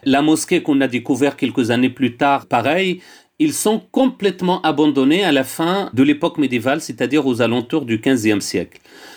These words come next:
Alors à cela, il y a le problème politique, euh, vous en avez, euh, largement parlé, mais également, il y a toute la succession, justement, de ce qu'on appelle, euh,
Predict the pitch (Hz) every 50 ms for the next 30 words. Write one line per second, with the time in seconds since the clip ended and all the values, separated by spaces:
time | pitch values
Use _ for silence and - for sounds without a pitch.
0 | - - _ 147 160 185 165 156 180 180 - - 196 180 190 208 196 180 180 165
1 | 151 160 156 151 143 - - - 160 135 131 139 135 - - 151 160 185 180 -
2 | 254 240 - _ - 156 143 139 135 131 123 117 135 131 123 139 135 135 135 123
3 | 120 139 139 139 135 131 123 120 113 110 110 110 110 110 113 120 135 131 120 113
4 | 135 123 127 117 - - 151 139 139 151 175 254 311 320 311 - - - - -
5 | - _ - 139 151 170 196 220 247 254 247 - - - - 139 131 160 165 139
6 | 151 143 143 147 160 196 233 262 359 349 294 - _ _ _ 139 139 143 175 175
7 | - - _ - 262 277 269 262 262 - _ _ - - - _ _ _ _ _
8 | _ - 175 190 180 - - 208 185 - - 180 165 - - - 190 202 214 226
9 | 240 240 214 - - _ _ - 135 131 165 165 165 - - 175 170 175 185 208
10 | 214 220 220 208 185 143 147 156 175 175 185 190 180 170 - - - 165 156 151
11 | 143 131 - - 170 180 190 190 196 196 202 190 175 156 147 143 143 143 143